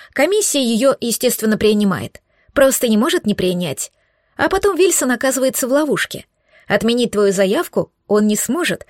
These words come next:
объективных причин для этого нет. А просто выйти из конкурса при утверждённом списке участников — это позорище на всю Англию. Наша Академия звёзд с неба давно не хватает, но даже для Вильсона это уже за гранью». Улыбка у Сьюзан стала откровенно злорадной.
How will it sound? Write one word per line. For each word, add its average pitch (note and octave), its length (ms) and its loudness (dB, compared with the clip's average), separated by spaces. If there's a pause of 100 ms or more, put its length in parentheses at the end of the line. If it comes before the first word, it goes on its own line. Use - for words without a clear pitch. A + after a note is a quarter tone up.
(260)
объективных A3+ 600 0
причин A3 440 0
для G#3 160 2
этого B3+ 200 -2
нет. B3+ 360 -2 (420)
А D#4 140 0
просто G#4 320 2
выйти D4+ 220 0
из B3+ 100 -4
конкурса D4 480 -2
при B3 180 0
утверждённом A#3 500 0
списке - 380 -2
участников — F#3+ 600 -2 (280)
это A#3+ 260 0
позорище G#3 680 2
на F#3 100 0
всю - 240 -2
Англию. F#3+ 560 -2 (580)
Наша C#4+ 280 0
Академия B3 440 2
звёзд A3+ 340 0
с F#3 200 -4
неба A#3 240 2
давно A3+ 240 2
не F#4+ 100 -4
хватает, F3+ 500 -2 (360)
но A3 240 2
даже G#3 260 0
для G3 200 4
Вильсона G#3 540 -2
это A#3+ 300 2
уже F#3+ 180 2
за F3+ 160 2
гранью». E3+ 540 -4 (640)
Улыбка G#3+ 400 6
у G3 60 4
Сьюзан A#3 340 0
стала G#3+ 280 2
откровенно G3 540 2
злорадной. F#3 680 -4